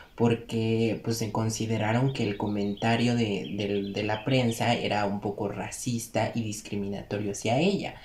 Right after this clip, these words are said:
lo cual, pues, considero que en cierto modo sí, porque, pues, ¿qué le imp-, qué importa que la gente venda tlayudas donde sea? O sea, al final de cuentas es comida. Y, pues, vamos a ver los comentarios muy interesantes que,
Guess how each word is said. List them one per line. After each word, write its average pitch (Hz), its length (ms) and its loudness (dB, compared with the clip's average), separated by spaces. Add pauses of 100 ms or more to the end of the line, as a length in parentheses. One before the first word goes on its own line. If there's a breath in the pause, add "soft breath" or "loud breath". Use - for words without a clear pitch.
(460 loud breath)
lo 139 240 6
cual, 196 500 6
pues, 107 300 2
considero 156 540 4
que 120 340 4
en 120 140 2
cierto 160 280 4
modo 135 400 4
sí, - 240 -6 (840 loud breath)
porque, 104 920 2
pues, - 160 -8
¿qué 131 100 2
le 147 80 6
imp-, - 380 -2
qué - 100 -6
importa 131 680 0
que 98 460 -2
la 95 160 -2
gente 107 320 -2
venda 120 220 2
tlayudas 104 440 0
donde 101 280 -4
sea? 113 440 2
O - 80 12
sea, - 200 12
al - 60 0
final 107 240 0
de 120 100 2
cuentas 117 300 2
es - 60 -12
comida. 104 600 -2 (500 loud breath)
Y, 127 140 4
pues, 131 160 4
vamos 208 240 6
a - 20 6
ver 190 100 6
los 208 140 2
comentarios 135 1080 4
muy 127 280 6
interesantes 135 1120 2
que, 101 440 -2